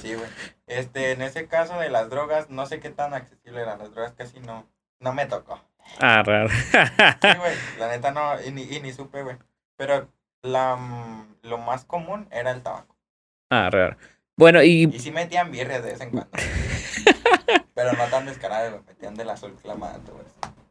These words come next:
Speaker 2: Pues
Speaker 1: No,
Speaker 2: es
Speaker 1: no tanto.
Speaker 2: no, no tanto, pero sí olía.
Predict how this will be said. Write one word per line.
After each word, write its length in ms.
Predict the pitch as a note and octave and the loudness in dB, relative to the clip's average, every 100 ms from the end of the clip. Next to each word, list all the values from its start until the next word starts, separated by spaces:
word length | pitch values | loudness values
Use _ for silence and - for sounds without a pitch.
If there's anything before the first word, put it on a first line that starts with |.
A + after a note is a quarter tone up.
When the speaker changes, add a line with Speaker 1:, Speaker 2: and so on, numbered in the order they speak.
| _ _ _ _ _ _ _ _ _ _ | _ _ _ _ _ _ _ _ _ _
Speaker 2:
Pues 260 | - D#3 - | 2 2 2
Speaker 1:
No, 40 | |
Speaker 2:
es 260 | C#3 - - | -2 -2 -6
Speaker 1:
no 60 | - - | -12 -14
tanto. 160 | - _ | -14 _
Speaker 2:
no, 300 | B2+ F3 F3 | 4 6 8
no 100 | D#3+ | 8
tanto, 280 | D#3 D3+ - | 8 6 2
pero 160 | B2+ B2+ | 4 6
sí 200 | B2 A2+ | 6 8
olía. 240 | A#2 G#2+ | 8 6